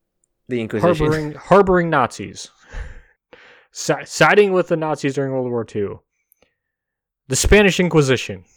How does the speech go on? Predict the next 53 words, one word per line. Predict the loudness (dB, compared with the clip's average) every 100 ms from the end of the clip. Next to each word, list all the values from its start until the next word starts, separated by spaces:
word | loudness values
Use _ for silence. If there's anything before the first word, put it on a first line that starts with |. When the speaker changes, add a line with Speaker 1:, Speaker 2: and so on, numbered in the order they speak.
| _ _ _ _ _ _ _ _ _
Speaker 1:
Nobody | -4 -4 -4 -6
Speaker 2:
Do |
you | -6
Speaker 1:
expects | -6 2
Speaker 2:
want | 2 2
Speaker 1:
the |
Speaker 2:
me | -2
to | -2
Speaker 1:
Spanish |
Speaker 2:
keep | -4 -2 -2
Speaker 1:
Inquisition. | -2 -6 -12 -20 _ _ _ -20 -14
Speaker 2:
going? | -14
<laughs> | -14 _ _
Speaker 1:
Well, | 2 2
the |
thing | 0 -2 0
is, | -2 -4 -14 _ _ _
the | -8
Spa-, | -8 -6 -6
you | -4 -4
say | -4
the | -4
Spanish | -6 -6 -4 -6
got | -6 -6
it | -4
wrong, | -6 -8
but | -10
you | -12
even | -8
got | -4 -4
it |
wrong. | -4 -6 -8
It | -10
wasn't | -12 -10
the | -12
Spanish | -12 -12 -10 -10 -12 -12
who | -14
named | -12 -10 -8 -6
it. | -8
It | -10
was | -14 -16
the | -20 -20 -16
Portuguese. | -10 -10 -10 -16 -16 -16 -16 -20 -20 _ _ _ _ _ _
Speaker 2:
But | -2
they | 0
were | 0
sailing | -2 0 0 -2
on | -4
behalf | -6 -8 -10 -12
of |
the | -18
Spanish. | -12 -6 -6 -8 -14 -20 _
Speaker 1:
Correct. | -4 -2 0 -2 -4 -14 -20